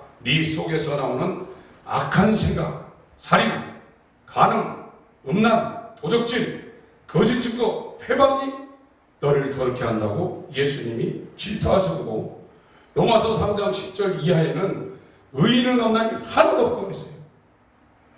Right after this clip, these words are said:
우리가 세상 기준으로 볼 때 "저 사람은 참 의인이야, 자선사업가야", 그런 사람들이 있습니다. 그러나 우리가 살고 있는 이 우주와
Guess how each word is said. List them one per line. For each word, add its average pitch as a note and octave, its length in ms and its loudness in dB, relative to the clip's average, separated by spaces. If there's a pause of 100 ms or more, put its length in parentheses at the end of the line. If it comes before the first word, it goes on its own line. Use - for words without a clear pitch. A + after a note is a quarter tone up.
(380)
우리가 G#3 300 4
세상 G#3 340 0
기준으로 G3 360 -2
볼 F#3+ 160 0
때 - 340 -2 (260)
"저 E3+ 160 4
사람은 F3 420 4
참 D#3+ 360 -6
의인이야, D#3+ 640 2 (880)
자선사업가야", E3 1080 0 (1160)
그런 B3 240 4
사람들이 A3 400 2
있습니다. A#2+ 400 -6 (640)
그러나 A3+ 260 2
우리가 G#3 360 4
살고 F#3+ 340 0
있는 F3 380 -2
이 E3+ 160 0
우주와 B2+ 720 0